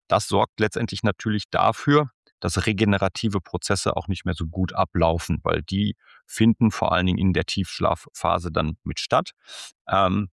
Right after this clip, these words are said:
grundsätzlich ist das aber auch nicht in Stein gemeißelt, sondern das ist halt abhängig davon, dass man sieht, dass die ganzen angesprochenen Sachen,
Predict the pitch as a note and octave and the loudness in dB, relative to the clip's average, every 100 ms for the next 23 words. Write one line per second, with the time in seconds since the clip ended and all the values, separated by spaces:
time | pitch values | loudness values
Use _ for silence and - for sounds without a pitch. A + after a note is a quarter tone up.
0 | _ - G2 F#2 A2 - B2 - C3 - | _ -2 0 2 2 0 -4 -4 -4 -2
1 | G2 - A2+ G#2 - E2+ A2+ - G#2 - | -2 0 0 0 2 2 2 -2 -4 -6
2 | F2+ - E2 A#2+ A#2+ A#2+ B2 - A#2+ - | -10 -4 -2 0 0 0 0 -2 -6 -2
3 | G2 F#2 F2 F2+ G2 F#2 - F#2 - G2+ | 0 0 -2 -4 -4 -4 -2 -4 -2 -2
4 | G#2+ - G2+ - G#2+ F#2+ - F2 D#2 G#2+ | -2 -2 -4 -2 -2 -2 0 0 2 -2
5 | - _ _ _ - F#2+ - G#2 G2 - | -2 _ _ _ -4 -2 0 0 0 0
6 | G2+ - A2+ - - A2 G#2+ - - - | 0 0 -4 -4 -2 -2 -2 -4 -4 -2
7 | F#2+ E2+ G2 G#2+ E2+ | 0 2 2 4 0